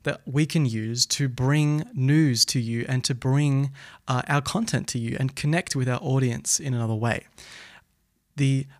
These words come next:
objective of this podcast is to go beyond the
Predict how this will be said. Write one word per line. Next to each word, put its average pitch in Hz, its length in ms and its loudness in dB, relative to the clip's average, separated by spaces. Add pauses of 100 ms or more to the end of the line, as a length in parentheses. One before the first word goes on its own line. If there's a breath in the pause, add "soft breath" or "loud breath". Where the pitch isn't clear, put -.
objective 143 460 2
of 127 100 2
this 127 140 2
podcast 135 720 -2
is 127 240 0
to 143 220 -2
go 175 360 4
beyond 127 720 0 (420 soft breath)
the 120 360 -2